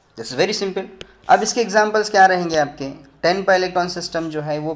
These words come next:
पहले तो आता किस category में, पहले वो बताइए, ठीक है, उसके बाद आगे बढ़ो। अब example हमारे पास बहुत interesting है। देखो example क्या है कि ऐसे कुछ specific molecule होते हैं,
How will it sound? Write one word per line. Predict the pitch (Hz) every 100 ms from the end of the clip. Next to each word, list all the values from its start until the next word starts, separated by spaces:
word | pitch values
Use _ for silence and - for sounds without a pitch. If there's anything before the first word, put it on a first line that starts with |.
| 147
पहले | 143 147
तो | 147
आता | 139 135 151
किस | 147 143 -
category | 135 143 147
में, | 147 143
पहले | 131
वो | 127 127
बताइए, | 113 - 101 98 - _
ठीक | 143 170
है, | 302 - _ -
उसके | 151 220
बाद | 208 185
आगे | 143 123
बढ़ो। | 110 - - _ - - -
अब | 208
example | 180 123 127 143 202 208
हमारे | 190 196
पास | 208
बहुत | 170 143 175
interesting | 151 135 139 - 117
है। | 101 - - _ -
देखो | 156 185
example | 147 180 143 151 170
क्या | 165 151
है | 151 - - - _ _ _ _ _ _ _ - _ _ - - - _
कि | - - - -
ऐसे | 170 233
कुछ | 226 226 -
specific | - 185 180 208 190 196
molecule | 175 170 170 175
होते | 156 139 143
हैं, | 156 -